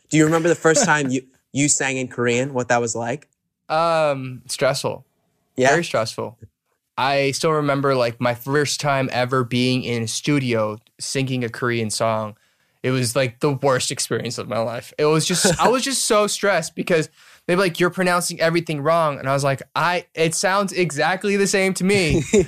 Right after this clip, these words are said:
Speaker 2: And they're like, "No, you're, it's completely wrong." And so I remember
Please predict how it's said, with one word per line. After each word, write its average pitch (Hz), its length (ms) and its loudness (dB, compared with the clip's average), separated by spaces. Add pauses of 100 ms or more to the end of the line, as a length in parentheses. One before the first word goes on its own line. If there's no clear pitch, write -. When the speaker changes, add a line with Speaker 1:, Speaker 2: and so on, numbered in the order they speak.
(220)
Speaker 2:
And 147 180 0
they're 165 100 4
like, 170 180 0
"No, 208 280 2
you're, 165 280 2 (120)
it's 143 180 -2
completely 160 440 0
wrong." 131 520 0
And 127 240 2
so 117 460 0 (680)
I 139 60 2
remember 147 540 2